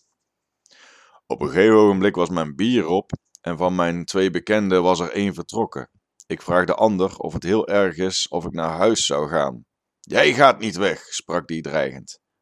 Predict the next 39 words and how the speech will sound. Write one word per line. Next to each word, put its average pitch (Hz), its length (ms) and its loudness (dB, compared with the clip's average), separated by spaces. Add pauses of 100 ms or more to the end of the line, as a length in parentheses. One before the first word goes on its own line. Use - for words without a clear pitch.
"En 82 180 -8
ome 85 260 -2
Rob 90 240 -4
maar 101 180 0
ratelen." 98 520 2 (1300)
Ik 82 160 -10
zie 85 140 -6
het 78 80 -10
helemaal 82 340 -4
voor 90 200 -6
me. 67 120 -14 (840)
Zelfs 78 300 -4
als 76 120 -8
je 82 80 -6
wel 82 200 2
mocht 82 260 -4
gaan, 87 360 -6 (300)
zou 73 240 -8
Rob 92 220 -2
het - 120 -2
je 85 100 -6
beletten. 87 460 -2 (580)
Met 76 160 -6
een 82 100 -4
bijna 82 240 -2
paniekerige 87 680 -4
hand 80 320 -6
op - 120 -12
je 71 80 -8
arm. 65 300 -10 (420)
"Nee, 170 360 -2 (320)
nog 143 160 -4
één 214 220 0
ding, 143 340 -2
heel - 280 -4
even," 165 520 -2
zegt - 240 -12
hij 69 100 -6
dan. 69 260 -4